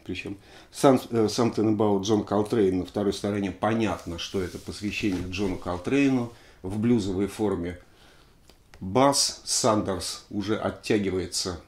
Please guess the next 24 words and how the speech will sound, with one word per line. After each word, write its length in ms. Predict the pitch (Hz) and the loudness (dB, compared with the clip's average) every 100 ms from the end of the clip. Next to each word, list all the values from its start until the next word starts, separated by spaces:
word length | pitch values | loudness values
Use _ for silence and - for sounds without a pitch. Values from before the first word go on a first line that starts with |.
| - | -10
от 220 | 113 95 | -6 -6
души 520 | 95 98 - 135 143 139 - | -4 -4 0 2 0 -2 -8
с 100 | - | -4
саксофоном. 840 | - 117 - 117 135 131 117 117 - - - - - - | -2 -2 -2 -2 0 0 0 -4 -10 -20 -20 -20 -20 -2
Элис 340 | 113 110 95 | 0 2 0
играет 320 | 90 101 92 | -2 0 0
на 100 | 92 | -2
фортепиано. 800 | 87 95 87 98 107 131 143 131 127 - _ - - - - _ _ - - - | -4 -6 -4 -4 0 2 4 2 -2 -14 _ -20 -20 -20 -20 _ _ -20 -14 -2
Удивительной 600 | 117 120 147 - 117 113 | 0 4 4 4 4 2
скорости, 840 | - - 147 120 107 - - 104 | 0 0 2 4 2 0 0 -2
качества 880 | - - 117 - 95 - 95 101 95 | -2 0 2 2 -4 -6 -4 -2 -2
и 280 | - 113 107 | -4 -6 -6
точности 680 | - 123 110 - 95 - | 0 2 2 2 -4 -4
басовое 640 | 90 95 104 - 117 95 92 | -4 -4 -2 2 2 2 0
соло. 480 | 87 - 139 143 143 - - - - - - - | -2 2 4 4 -2 -8 -20 -20 -20 -16 -16 -12
Контрабас, 640 | - 107 110 107 98 - | -4 -2 0 0 0 -2
я 180 | 95 92 | -2 -2
имею 260 | 92 95 95 | -2 -4 -2
в 40 | |
виду, 320 | 98 95 90 - | -2 -2 -4 -6
в, 20 | - | -10
во 260 | 92 95 | -8 -6
второй 360 | 104 113 107 95 | -2 0 0 0
части 540 | - 95 85 - 90 | 0 -2 -4 -6 -8